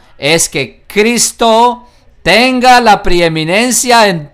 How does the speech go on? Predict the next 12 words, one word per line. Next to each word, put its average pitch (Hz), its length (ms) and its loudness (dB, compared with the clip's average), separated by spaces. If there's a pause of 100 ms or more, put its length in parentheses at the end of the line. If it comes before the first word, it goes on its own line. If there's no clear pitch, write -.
(140)
todo, 202 460 4
comenzando 165 680 -4
por 196 180 -4
la 175 120 -2
iglesia. 139 640 -6
Cristo 208 560 -4
es 180 220 -4
el 180 140 -6
primero 170 680 -4
en 135 120 -8
la 113 120 -8
iglesia. 101 600 -14